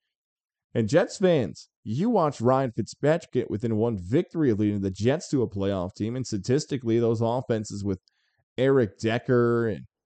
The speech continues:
Brandon Marshall and Robbie Anderson and all those squads, they had chances. They were good. Now, Jet fan, hopefully I didn't get my wide receivers confused with you guys, because Ryan Fitzpatrick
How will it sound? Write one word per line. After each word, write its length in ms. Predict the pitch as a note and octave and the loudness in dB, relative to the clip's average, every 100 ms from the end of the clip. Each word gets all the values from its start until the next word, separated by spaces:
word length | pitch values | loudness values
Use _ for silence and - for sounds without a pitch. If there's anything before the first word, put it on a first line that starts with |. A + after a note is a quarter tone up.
| _ | _
Brandon 640 | - G2 B2+ C#3 A#2+ G#2 | -8 -4 -2 0 2 0
Marshall 960 | F2+ F#2 A#2 C3 B2 - C3 B2+ C3 B2+ | 0 0 2 0 -2 -2 0 0 0 0
and 280 | F#2+ D2 D#2 | -2 -6 0
Robbie 520 | A#2 C3+ C3 G2+ G2 | 2 4 2 2 0
Anderson 760 | B2 C3+ B2+ - C3 B2+ B2+ | 0 0 0 0 -4 -2 -2
and 140 | A#2 E2 _ _ _ | -4 -8 _ _ _
all 200 | - C3+ | 0 4
those 240 | C#3+ D#3 - | 6 6 4
squads, 540 | C#3 A2 G2+ C3+ - _ _ _ _ _ _ _ | 4 4 4 -2 -8 _ _ _ _ _ _ _
they 100 | - | -2
had 120 | A3 | 0
chances. 720 | A3 F3+ D4 F4 F#3 A2 - _ _ _ | 0 0 0 -4 -4 -4 -8 _ _ _
They 80 | - | -8
were 60 | |
good. 560 | D3 F#3 F#4 G4 C#3+ - _ _ _ _ _ _ _ _ _ _ _ - | 2 4 4 0 -4 -8 _ _ _ _ _ _ _ _ _ _ _ -8
Now, 60 | |
Jet 280 | B2 C#3+ D#3 | 0 0 2
fan, 140 | D3+ | 2
hopefully 240 | A#2 A#2+ C3+ | 2 2 2
I 60 | |
didn't 80 | B2 | 2
get 120 | B2 | 0
my 140 | A2+ G#2+ | 0 0
wide 340 | G2+ A2 B2+ | 2 2 2
receivers 460 | A#2 G2 C3 D3 D3 | 0 -2 0 0 0
confused 420 | G2+ - F#2+ F2 | -6 -6 -6 -6
with 120 | - | -8
you 80 | F2 | -6
guys, 340 | D#2+ G2 A2 C3+ | -2 -2 -2 -4
because 320 | G#2 G#2+ G2 | -2 -2 0
Ryan 240 | A2+ C3 | -2 -2
Fitzpatrick 720 | A2+ F2 - A#2+ D3 C3 B2+ | -4 -10 -4 -2 -2 -6 -12